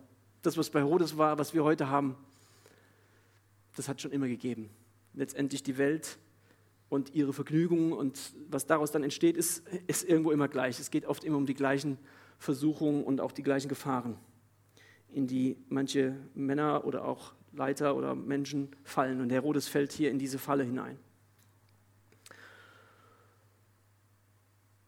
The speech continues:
Matthäus vierzehn, Vers acht lesen wir es, "Da sie aber von ihrer Mutter angeleitet war,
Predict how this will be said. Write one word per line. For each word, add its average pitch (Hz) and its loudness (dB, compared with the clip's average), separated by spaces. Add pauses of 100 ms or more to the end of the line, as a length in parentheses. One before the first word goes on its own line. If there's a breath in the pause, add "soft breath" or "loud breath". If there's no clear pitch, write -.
Matthäus 175 6
vierzehn, 202 6
Vers 156 2
acht 180 4
lesen 170 6
wir 160 6
es, - 0
"Da 170 6
sie 202 2
aber 180 2
von 170 -2
ihrer 160 6
Mutter 196 4
angeleitet 135 4
war, 165 2